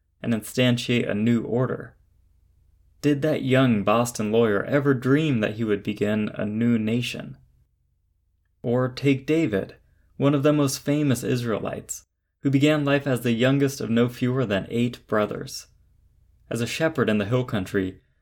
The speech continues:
I wonder if, when he was tending his flock, he supposed that at the time of his death, he would have ruled his country as king for forty years,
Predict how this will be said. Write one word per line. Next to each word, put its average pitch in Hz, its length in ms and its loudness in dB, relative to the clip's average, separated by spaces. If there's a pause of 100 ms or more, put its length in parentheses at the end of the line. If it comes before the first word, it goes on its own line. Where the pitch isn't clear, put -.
(140)
I 117 60 -4
wonder 120 340 2
if, - 480 -2
when 123 280 0
he 127 140 0
was 113 160 -2
tending 123 360 0
his 110 180 -4
flock, 113 460 -2 (420)
he 135 100 -2
supposed 139 440 0
that 131 180 0
at 127 200 -4
the 117 80 -4
time 147 420 -4
of 117 160 -6
his 110 180 -8
death, 127 400 -4 (400)
he - 80 -4
would 135 200 4
have 135 180 2
ruled 143 320 4
his 123 160 0
country 135 520 -2
as 113 240 -4
king 143 480 -4
for 120 200 -6
forty 135 420 0
years, 113 640 -4